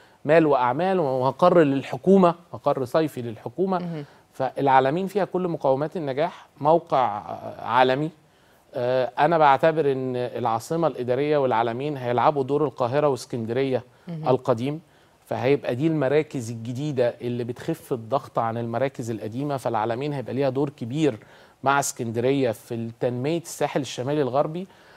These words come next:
Speaker 1: أعتقد العلمين هتلعب دور كمان مهم قوي، إن معدلات الزيادة السكانية في مصر في الفترة اللي جاية، يعني التوقعات بتقول إن إحنا عشرين اتنين وخمسين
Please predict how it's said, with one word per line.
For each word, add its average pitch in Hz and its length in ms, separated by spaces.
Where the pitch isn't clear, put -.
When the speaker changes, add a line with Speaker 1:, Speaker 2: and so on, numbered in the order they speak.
Speaker 1:
أعتقد 127 440
العلمين 139 440
هتلعب 165 440
دور 190 140
كمان 165 340
مهم 170 420
قوي، 175 300
إن 131 480
معدلات 123 640
الزيادة 165 340
السكانية 156 640
في - 220
مصر 135 420
في - 140
الفترة 107 640
اللي 117 160
جاية، 160 380
يعني 113 540
التوقعات 120 680
بتقول 160 380
إن 147 140
إحنا 151 220
عشرين 135 380
اتنين 165 280
وخمسين 160 640